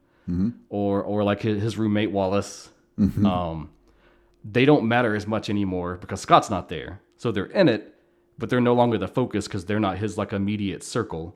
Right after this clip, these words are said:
Speaker 1: Okay.
Speaker 2: So instead it becomes more about, like, the evil exes themselves, and they go on this thing of, like, redeeming each one, and instead of defeating them, they get them to give up their, like,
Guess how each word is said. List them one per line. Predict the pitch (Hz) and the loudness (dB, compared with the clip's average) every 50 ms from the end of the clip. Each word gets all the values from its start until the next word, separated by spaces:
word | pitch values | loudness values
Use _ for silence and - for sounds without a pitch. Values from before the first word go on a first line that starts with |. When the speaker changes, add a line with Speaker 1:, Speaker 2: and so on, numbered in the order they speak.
| - - | -12 -12
Speaker 1:
Okay. | - - - 73 69 - 131 117 - - | -8 -4 -4 -4 -2 -2 -4 -6 -6 -12
Speaker 2:
So | - - 123 120 | -6 -2 -2 0
instead | 113 104 - 165 170 165 | 0 2 4 6 6 6
it | 151 | 6
becomes | 127 117 - 135 123 117 104 110 | 4 2 0 0 0 0 0 -2
more | 110 117 117 113 110 110 90 | 0 2 2 2 2 2 0
about, | 98 101 104 107 104 104 104 98 - | 0 0 2 2 2 2 2 0 0
like, | 101 104 98 95 87 82 - - | -2 -2 -2 -2 -4 -6 -12 -16
the | 113 110 113 113 107 139 | -10 -6 -6 -4 -4 -4
evil | 120 104 101 - | -4 -2 -4 -4
exes | 107 107 - - 117 107 92 | -4 -6 -4 -4 -4 -4 -4
themselves, | 95 95 87 80 - - 117 110 101 92 85 82 78 - - - _ _ _ _ _ _ _ _ - | -4 -6 -6 -6 -2 0 0 2 2 0 -2 -6 -12 -16 -18 -18 _ _ _ _ _ _ _ _ -8
and | - 113 113 | -4 0 0
they | 113 107 | 0 2
go | 101 120 117 | 2 2 4
on | 113 110 113 | 4 4 2
this | 113 110 - - | 0 -2 -4 -4
thing | - 120 113 107 | -4 -2 0 0
of, | 107 104 92 | 0 -2 0
like, | 101 98 95 - - | -2 -2 -2 -2 -2
redeeming | 110 107 98 92 - 120 135 127 120 107 | -2 -2 -2 -2 -2 0 0 2 2 0
each | 98 98 98 - | 0 -2 -4 -8
one, | - 98 92 90 87 85 82 95 95 _ _ _ _ _ _ _ _ _ - | -4 -4 -2 -2 -2 -4 -6 -8 -10 _ _ _ _ _ _ _ _ _ -6
and | 98 104 | -4 -4
instead | 104 101 - 123 110 | -4 -2 -2 -4 -4
of | 101 82 | -2 -6
defeating | 95 98 - - 208 202 160 151 117 | -8 -8 -4 -4 -2 2 2 2 4
them, | 101 104 107 104 | 4 2 2 2
they | 98 104 | 2 0
get | 104 113 107 - | 0 -2 -4 -2
them | - 113 104 | 0 0 0
to | 98 - 107 | 0 -2 -8
give | 95 92 110 110 104 78 | -4 0 0 0 2 0
up | 82 107 104 101 - - - - _ _ _ _ _ _ _ _ _ _ _ _ _ _ _ _ _ _ _ _ _ _ _ _ | -2 -2 -2 -2 -4 -14 -18 -18 _ _ _ _ _ _ _ _ _ _ _ _ _ _ _ _ _ _ _ _ _ _ _ _
their, | 104 101 107 107 104 104 | -12 -4 -2 -2 0 0
like, | 101 101 101 98 95 90 - - - | 0 0 0 0 -2 -4 -8 -14 -20